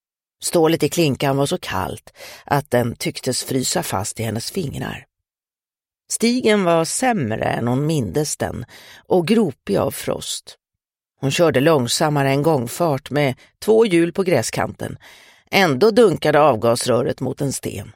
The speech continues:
Knappt två kilometer längre fram insåg hon att hon hade tagit fel stig genom skogen.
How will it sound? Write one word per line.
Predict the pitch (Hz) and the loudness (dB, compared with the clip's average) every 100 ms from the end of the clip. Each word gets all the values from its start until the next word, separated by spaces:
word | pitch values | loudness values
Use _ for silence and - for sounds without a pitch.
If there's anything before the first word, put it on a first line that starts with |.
| _ _ _ _ _ _ _ _ _ | _ _ _ _ _ _ _ _ _
Knappt | - 247 247 | 0 0 0
två | - 254 254 | -2 0 2
kilometer | 220 202 175 156 156 | 2 0 0 -4 -4
längre | 135 135 131 | -4 -2 -4
fram | - - 117 - 180 _ _ - _ | -2 -2 -2 -8 -10 _ _ -20 _
insåg | - 226 175 - - 208 | 2 4 4 2 2 2
hon | 185 180 180 | 2 0 -2
att | 180 | -6
hon | 180 175 | -4 -2
hade | 170 | -2
tagit | 190 190 208 | -2 -4 -4
fel | - - 294 135 | -6 -4 -2 -2
stig | - 110 - - | -2 -6 -8 -4
genom | 123 123 - | -2 -2 -6
skogen. | - - - 127 | -8 -10 -10 -14